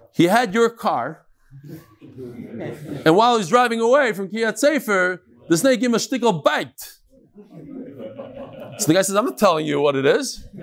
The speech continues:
They said, "No, you have to. It's illegal." Da, da, da. Okay, so he told him.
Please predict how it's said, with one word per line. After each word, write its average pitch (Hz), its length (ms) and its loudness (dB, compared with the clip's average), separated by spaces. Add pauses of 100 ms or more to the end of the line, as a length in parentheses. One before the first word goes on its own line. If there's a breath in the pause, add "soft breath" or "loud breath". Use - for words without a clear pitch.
They - 120 -2
said, 202 160 4
"No, 247 100 4
you 214 120 4
have 233 300 2
to. 220 140 4
It's 170 140 0
illegal." 214 600 2
Da, 180 100 0
da, 185 80 -4
da. 220 280 0
Okay, 175 200 0
so 147 140 -6
he 147 60 -2
told 120 260 -4
him. - 60 -20